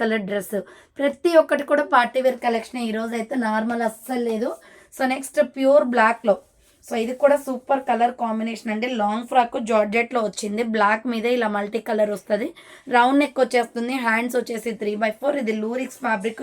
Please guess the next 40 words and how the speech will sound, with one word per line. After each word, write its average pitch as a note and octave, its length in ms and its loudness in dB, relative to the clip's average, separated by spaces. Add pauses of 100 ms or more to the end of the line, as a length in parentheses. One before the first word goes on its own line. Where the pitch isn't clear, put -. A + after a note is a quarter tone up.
(120)
జార్జెట్‌లో. G#3 540 0 (480)
స్మాల్, B3+ 380 2 (160)
మీడియం, C4 420 -4
లార్జ్, A#3 360 2
ఎక్స్ఎల్, C4 360 -10
డబుల్ A3 220 0
ఎక్స్ఎల్ A#3 300 -6
వాళ్ళు A#3 200 -2
బుక్ G#3 200 -16
చేసుకోండి. A3 440 -6 (100)
లాంగ్ G#3+ 300 -4
ఫ్రాక్ A#3 280 -6 (440)
with B3 180 -6 (140)
లైనింగ్ C4 380 -2
కూడా C4 200 4
వస్తుంది A3+ 380 -8
మేడం. A#3 200 -2 (120)
దీని B3+ 320 -4
ప్రైస్ A#3 300 2
వచ్చేసి A3 420 -6
మీకు G#3+ 200 -8 (180)
just A3+ 260 -4 (960)
ఫైవ్ C#4 260 8
నైంటీ C#4 340 0
ఫైవ్ C4+ 240 4
కాస్ట్, G3+ 260 -2 (240)
ఐదు C4 200 4
వందల C4+ 260 2 (100)
తొంభై A#3+ 260 2
ఐదు A#3 120 4
రూపాయలు A#3+ 280 2
పడుతుంది. G#3 460 -2
స్మాల్, B3 380 2 (120)
మీడియం, B3 300 0 (100)
లార్జ్, A3+ 340 4
ఎక్స్ఎల్, C4+ 340 -4
డబుల్ A3+ 240 2
ఎక్స్ఎల్ A3+ 280 -4
వాళ్ళు A#3+ 180 0
బుక్ A#3 140 -10